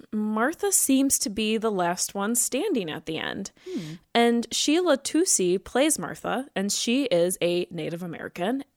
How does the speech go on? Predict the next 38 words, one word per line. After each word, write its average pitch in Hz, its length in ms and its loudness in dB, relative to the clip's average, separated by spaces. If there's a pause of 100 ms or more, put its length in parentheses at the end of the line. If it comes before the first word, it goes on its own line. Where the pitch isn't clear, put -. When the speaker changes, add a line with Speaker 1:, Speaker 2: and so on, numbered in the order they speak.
(100)
Speaker 1:
and 196 440 0 (500)
she 214 400 0
plays 302 760 2
a 269 80 4
Native 180 360 2
American 170 580 -4
too, 285 340 4
which 175 340 -2
is 175 200 0
great. 165 720 -4 (360)
<laughs> 240 360 -18
Tousey, 277 680 4
I 190 100 4
guess, 202 560 4
is 202 260 2
of 180 380 2 (240)
Stockbridge 247 800 -2 (120)
Munsee 214 840 0
descent. 254 520 -2 (520)
Speaker 2:
Hmm. 175 400 -4 (160)
Speaker 1:
And 254 160 0
you 285 100 2
know 330 100 0
what? 339 240 -2
She - 160 -4
was 392 140 -4
also 285 280 -2
in 330 80 -4
a 339 40 -8
film 180 300 -8
that 185 120 -6
I 262 80 -4
just 190 320 -8
watched, 175 500 -8
uh, 202 260 -4
Lords 170 340 -6
of 233 120 -4
Illusion. 277 560 -4